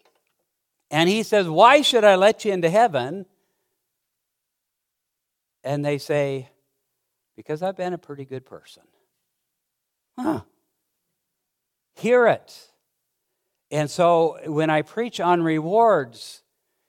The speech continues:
it is not the same as your key to heaven.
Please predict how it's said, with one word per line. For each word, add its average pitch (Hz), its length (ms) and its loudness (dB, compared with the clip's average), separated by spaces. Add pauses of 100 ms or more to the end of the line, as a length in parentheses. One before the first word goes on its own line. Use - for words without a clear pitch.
(140)
it 185 160 -2
is 175 260 0
not 226 400 4
the 190 140 -6
same 127 720 -8 (440)
as 147 320 -2
your 226 300 2
key 143 320 -8
to 170 160 -4
heaven. 170 400 -6